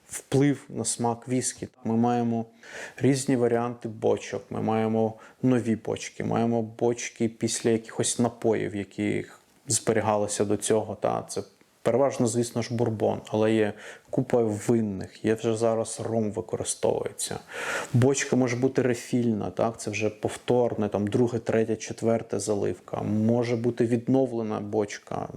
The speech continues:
можуть її попередньо опалювати, там, знімати шари. От там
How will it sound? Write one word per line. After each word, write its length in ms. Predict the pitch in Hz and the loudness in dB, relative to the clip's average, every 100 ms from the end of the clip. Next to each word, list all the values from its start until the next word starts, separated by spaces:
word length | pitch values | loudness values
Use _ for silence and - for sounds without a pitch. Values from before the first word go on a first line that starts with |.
| - | -6
можуть 400 | 104 101 - - | -4 -4 -6 2
її 140 | 110 110 | 4 4
попередньо 580 | 117 - 117 113 117 | 2 2 2 2 0
опалювати, 720 | 110 - 120 120 113 110 - | -4 0 0 2 2 0 -2
там, 340 | 107 113 110 104 - - - - - | -4 -2 -2 -4 -10 -14 -12 -10 0
знімати 640 | 120 107 117 110 110 110 | 2 4 4 4 2 0
шари. 760 | 110 - 120 113 117 117 107 107 | -2 -2 0 0 2 2 0 0
От 160 | 120 - | -2 0
там 320 | 127 127 | 0 0